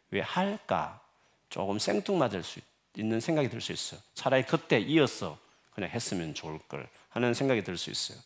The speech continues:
그런데 좀 다른 점이 많이 있어요.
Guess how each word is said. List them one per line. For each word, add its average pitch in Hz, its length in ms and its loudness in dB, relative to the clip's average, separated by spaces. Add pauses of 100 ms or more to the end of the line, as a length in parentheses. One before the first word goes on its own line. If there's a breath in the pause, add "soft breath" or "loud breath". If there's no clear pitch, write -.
(340 loud breath)
그런데 90 640 0 (720 soft breath)
좀 110 180 -2
다른 156 400 4
점이 202 240 2
많이 76 280 -4
있어요. - 420 -8